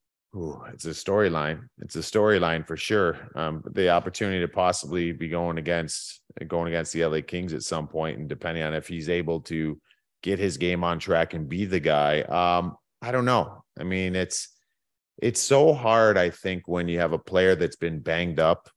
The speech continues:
to all of a sudden just find it, right? And, uh, but then I, I also think that this is a, this is a, I don't know what you guys think. He's a, I mean, for me, he's a borderline Hall of Famer, right? Like, he's, he's, he's got the resume.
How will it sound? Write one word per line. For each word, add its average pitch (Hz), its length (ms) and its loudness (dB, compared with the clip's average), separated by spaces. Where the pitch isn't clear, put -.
to 85 480 -2
all 92 220 4
of 87 40 0
a 87 60 -4
sudden 82 340 -2
just - 380 -10
find 80 320 -2
it, - 160 -6
right? 78 380 -2
And, 85 400 -4
uh, 60 140 -2
but 90 200 0
then 110 200 4
I, 98 260 2
I 98 120 4
also 104 260 2
think 92 300 -4
that 87 140 2
this 92 180 -4
is 87 180 -6
a, 80 280 2
this 104 200 -6
is 87 140 -4
a, 76 180 0
I - 40 -10
don't 76 80 -6
know 85 80 0
what 82 100 0
you 82 120 -2
guys 76 220 2
think. 80 140 -6
He's 101 220 -2
a, 80 60 0
I - 60 -8
mean, 69 140 -6
for 87 160 -10
me, 117 100 0
he's 92 140 0
a 92 40 0
borderline 98 440 4
Hall 92 180 2
of 82 80 -2
Famer, 87 360 -4
right? 85 240 2
Like, 80 160 0
he's, 90 360 -4
he's, - 520 -6
he's 85 220 -14
got 98 460 -2
the 90 100 -2
resume. 85 760 0